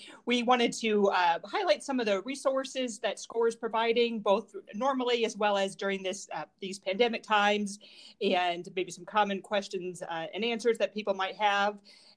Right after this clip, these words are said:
and, uh, just to be a resource for, for business owners. Um, I first got involved with score maybe about a year and a half ago, and mentoring clients, uh, subject matter expert for, uh, basically business legal issues,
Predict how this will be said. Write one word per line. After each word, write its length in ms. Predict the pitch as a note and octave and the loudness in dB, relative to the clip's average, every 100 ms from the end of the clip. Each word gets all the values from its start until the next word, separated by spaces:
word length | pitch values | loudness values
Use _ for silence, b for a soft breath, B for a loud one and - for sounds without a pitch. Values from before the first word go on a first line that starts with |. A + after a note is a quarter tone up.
| G3+ | -4
and, 480 | F#3 F3+ F3+ F3 | -2 0 -2 -2
uh, 160 | F3 E3 | -2 -2
just 240 | G3 - | -4 -6
to 100 | G#3+ | -4
be 120 | G3+ G#3 | -2 -2
a 40 | |
resource 420 | G#3 G3+ G3 F#3+ | -2 -2 -2 -2
for, 140 | G3 F#3+ | -4 -6
for 160 | G3 | -4
business 380 | F3+ F#3 F3+ F3 | -4 -4 -4 -4
owners. 440 | E3+ D3+ F#2 - - _ - B B B | -4 -4 -8 -10 -16 _ -20 B B B
Um, 380 | A3 G#3 G3+ G3+ A3 | 8 10 8 2 -6
I 160 | B3+ F4+ | -4 -4
first 280 | D#4 D4+ | -4 -6
got 140 | C#4 B3 | -4 -6
involved 260 | A3+ A3+ | -4 -6
with 120 | A3 A3+ | -6 -12
score 600 | - B3 A#3+ A#3 A#3 A3 | -4 0 2 2 -2 -4
maybe 240 | C4 A#3 A3+ | -6 -6 -4
about 180 | G#3+ | -2
a 40 | G3 | -4
year 260 | F#3+ A#3 | -6 -4
and 100 | A#3 | -4
a 60 | G#3 - | -6 -4
half 260 | G3+ G3+ | -2 -2
ago, 600 | F#3 E3+ E3 D#3+ D#3+ E3+ - b b - | -6 -4 -2 -2 -4 -8 -12 b b -8
and 380 | F#3 E3+ E3 F3 - - | -4 -2 -2 -6 -12 -8
mentoring 440 | G3 A#3 A#3+ A3+ G#3+ | -2 0 2 2 2
clients, 640 | A#3 A3 A3+ G#3+ G#3 - | 2 2 2 0 -4 -4
uh, 360 | F#3 E3 D#3+ | -2 -2 -2
subject 300 | D#3+ G#3+ G#3 | -6 -8 -6
matter 220 | G3+ F#3+ F#3 | -2 0 0
expert 460 | F#3 - F#3+ E3+ | -2 -2 -2 -2
for, 280 | - E3+ E3 - _ C#3 | -2 -4 -4 -12 _ -6
uh, 160 | E3+ D#3+ | -6 -4
basically 300 | G3+ G3 - | -4 -4 -2
business 360 | F3 F#3+ F#3+ G3+ | -2 -2 -4 -4
legal 320 | A3 A#3+ G#3+ | -4 0 0
issues, 600 | G#3 G#3 G#3+ G#3+ A3 G3+ | 0 -2 0 0 0 -6